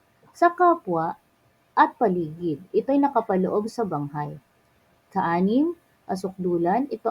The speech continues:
ay kapana-, panabik na bahagi sa anekdota. Kadalasan ay dito natutukoy ang mga mambabasa ang magiging wakas na kapaloob din sa banghay.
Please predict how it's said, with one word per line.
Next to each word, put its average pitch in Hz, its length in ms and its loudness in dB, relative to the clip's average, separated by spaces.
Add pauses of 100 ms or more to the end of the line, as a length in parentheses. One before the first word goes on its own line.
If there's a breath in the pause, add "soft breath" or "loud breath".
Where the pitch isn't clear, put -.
ay 180 160 0
kapana-, 220 640 0 (160)
panabik 202 480 -2
na 240 80 4
bahagi 185 640 0
sa 247 160 2
anekdota. 160 720 -4 (400 soft breath)
Kadalasan 196 960 2
ay 196 320 -4 (240)
dito 302 320 2
natutukoy 226 880 4
ang 233 160 0
mga 214 160 2
mambabasa 185 960 0 (240 soft breath)
ang 269 160 4
magiging 262 400 4
wakas 185 560 -2
na - 80 -10
kapaloob 185 640 0
din 247 240 2
sa 220 160 -4
banghay. 143 560 -6